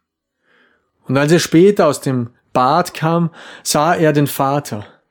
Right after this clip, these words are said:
Zitternd stand dieser auf dem Stuhl, hatte wieder das Seil geholt, es um den Haken gebunden, der geduldig auf seine Bestimmung zu warten schien, und sich die Schlinge um den Hals gelegt.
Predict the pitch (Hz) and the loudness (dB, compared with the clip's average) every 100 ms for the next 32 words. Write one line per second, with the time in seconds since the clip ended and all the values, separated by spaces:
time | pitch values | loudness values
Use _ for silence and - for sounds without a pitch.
0 | _ - _ - 196 190 127 113 - - | _ -20 _ 0 0 2 -2 -4 -12 -12
1 | - 160 151 175 190 175 139 - 147 131 | -2 0 2 2 2 4 2 0 -2 -2
2 | - 185 190 185 139 147 156 170 156 139 | 0 2 4 4 2 0 2 2 2 0
3 | - - 143 190 180 180 131 156 196 202 | 0 0 2 2 2 0 4 4 4 2
4 | _ - - - 160 139 156 156 123 135 | _ -20 -20 -6 0 4 4 2 0 0
5 | 147 175 196 175 165 180 190 175 185 151 | 0 2 2 2 2 2 2 2 2 2
6 | 131 131 123 170 190 190 147 - 135 127 | 0 0 2 4 4 2 0 -2 -2 0
7 | 135 - - 175 165 - 135 123 127 151 | -2 -2 0 2 2 0 -2 -2 -2 -4
8 | - 139 - 151 180 170 - - - 147 | -4 -4 -2 2 2 2 -2 -12 -6 -4
9 | 165 - 156 - 160 160 143 127 117 - | -4 -6 -6 0 2 2 2 -2 -4 -4
10 | 147 139 - 117 110 123 139 143 - | -4 -4 -6 -6 -6 -8 -10 -16 -20